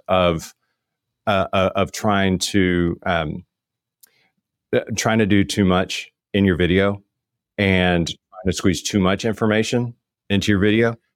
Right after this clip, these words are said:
Break it up. Break it up into three or four videos, and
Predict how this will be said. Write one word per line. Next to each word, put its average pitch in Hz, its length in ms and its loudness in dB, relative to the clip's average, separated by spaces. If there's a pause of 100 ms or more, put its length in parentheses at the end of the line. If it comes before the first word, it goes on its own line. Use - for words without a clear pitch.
(240)
Break 123 160 -8
it 113 100 0
up. 113 300 -2 (420)
Break 107 220 0
it 127 100 2
up 123 260 0
into 98 640 2
three - 240 -2
or 104 80 4
four 120 300 2
videos, 90 520 2
and 92 400 -2